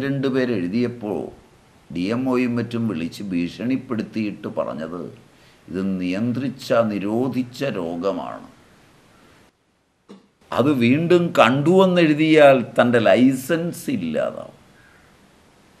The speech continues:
അങ്ങനെയൊക്കെയാണ് നമ്മുടെ കളി.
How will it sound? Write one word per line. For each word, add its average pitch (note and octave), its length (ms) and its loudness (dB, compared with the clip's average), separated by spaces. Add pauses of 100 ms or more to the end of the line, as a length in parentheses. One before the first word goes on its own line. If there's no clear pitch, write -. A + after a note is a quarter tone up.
(2000)
അങ്ങനെയൊക്കെയാണ് A#2 840 0 (1300)
നമ്മുടെ F#2+ 320 0 (100)
കളി. C2+ 260 -4